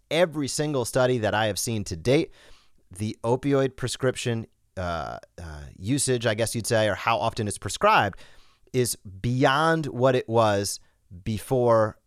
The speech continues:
the, we started to see those decreases. So between twenty sixteen and twenty eighteen, that's really the height of the decreases. So they went from twelve percent to eight percent, still in, ridiculously high as far as I'm concerned.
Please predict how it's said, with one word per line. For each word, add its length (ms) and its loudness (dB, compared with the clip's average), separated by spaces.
the, 320 -12
we 180 -10
started 380 0
to 100 -10
see 200 -6
those 220 -4
decreases. 680 -8
So 300 -2
between 280 -4
twenty 260 0
sixteen 340 0
and 80 0
twenty 240 0
eighteen, 460 -2
that's 240 2
really 180 4
the 140 2
height 440 -2
of 200 0
the 100 -2
decreases. 600 -2
So 160 2
they 180 2
went 240 0
from 220 -4
twelve 360 2
percent 360 0
to 140 -8
eight 200 -4
percent, 380 -4
still 460 2
in, 140 -6
ridiculously 560 2
high 260 0
as 100 -4
far 120 0
as 100 -4
I'm 140 -8
concerned. 420 -6